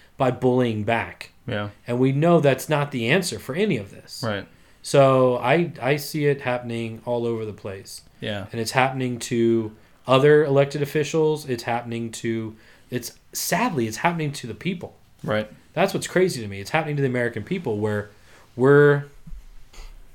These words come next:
Speaker 1: think about it this way. You go to lunch and a bully says you can finally sit with them. And you think, "This is awesome."
Speaker 2: Yep.
Speaker 1: And the bully lets you sit there, and the bully belittles you, and the bully teases you,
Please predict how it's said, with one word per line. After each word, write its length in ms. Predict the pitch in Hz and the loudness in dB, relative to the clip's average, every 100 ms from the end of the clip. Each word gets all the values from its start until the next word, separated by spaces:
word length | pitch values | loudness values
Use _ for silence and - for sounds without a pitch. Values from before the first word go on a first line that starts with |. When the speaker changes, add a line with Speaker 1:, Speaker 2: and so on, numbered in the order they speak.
| - - - - | -18 -18 -18 2
Speaker 1:
think 160 | 196 185 | 4 8
about 180 | 165 | 8
it 60 | 135 | 8
this 200 | 123 - | 2 -2
way. 140 | 98 - - - - _ _ _ - | -10 -12 -20 -20 -20 _ _ _ -6
You 120 | 143 | 8
go 100 | 190 | 10
to 60 | |
lunch 540 | 196 165 120 127 - - _ _ _ _ _ _ _ | 12 12 10 2 -6 -10 _ _ _ _ _ _ _
and 100 | 123 | -4
a 40 | |
bully 300 | 120 135 147 | 2 8 8
says 260 | 147 151 127 | 8 6 6
you 80 | 131 | 4
can 140 | 131 | 2
finally 400 | 110 131 123 123 | 2 2 4 2
sit 240 | 113 - 110 | 0 -4 -4
with 180 | 98 | -6
them. 260 | 98 90 92 _ _ _ _ - _ | -6 -10 -14 _ _ _ _ -20 _
And 80 | 120 | -4
you 80 | 117 | -4
think, 240 | 113 107 | -4 -6
"This 200 | 117 107 110 | -6 -8 -6
is 40 | |
awesome." 420 | 98 98 - - _ _ | -6 -6 -10 -16 _ _
Speaker 2:
Yep. 200 | 117 113 - - _ | -8 -8 -8 -20 _
Speaker 1:
And 120 | 117 | -6
the 60 | 113 | -6
bully 460 | 107 127 127 135 131 | -2 4 6 6 6
lets 260 | 117 110 | 4 0
you 80 | 113 | -8
sit 300 | - 107 - | -8 -8 -10
there, 280 | 95 101 - | -16 -16 -12
and 100 | 107 | -8
the 60 | 107 | -8
bully 320 | 104 113 113 | -2 2 2
belittles 600 | 104 107 101 110 123 117 | 0 -4 0 0 0 -4
you, 280 | 123 123 127 _ _ _ _ _ | -2 -2 -4 _ _ _ _ _
and 120 | 110 104 | -6 -6
the 60 | |
bully 340 | 101 107 104 101 | -2 -2 -2 -4
teases 520 | - 117 113 117 113 | -4 -2 -2 -4 0
you, 360 | 117 117 113 | 0 0 -2